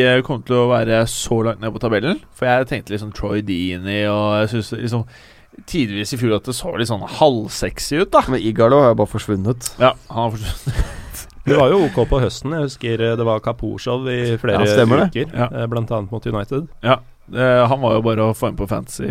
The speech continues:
Speaker 1: fort
Speaker 3: Mm.
Speaker 1: som faen før, eh, alt løp fra ham.
Speaker 2: Men de kom, vi tippet de på seksten, eller?
Speaker 3: Ja.
Speaker 1: Ja.
Speaker 2: Så kom de på, på syttende.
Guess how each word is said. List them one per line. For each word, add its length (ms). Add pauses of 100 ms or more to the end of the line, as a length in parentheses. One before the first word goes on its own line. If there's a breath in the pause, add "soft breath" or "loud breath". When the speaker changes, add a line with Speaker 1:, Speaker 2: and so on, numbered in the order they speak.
Speaker 1:
fort 240
Speaker 3:
Mm. 60
Speaker 1:
som 180
faen 640
før, 220 (100)
eh, 80
alt 260
løp 160
fra 200
ham. 100 (100)
Speaker 2:
Men 140
de 260
kom, 340
vi 120
tippet 240
de 80
på 160
seksten, 340
eller? 240 (160)
Speaker 3:
Ja. 140 (220)
Speaker 1:
Ja. 100 (260)
Speaker 2:
Så 120
kom 200
de 140
på, 420
på 140
syttende. 380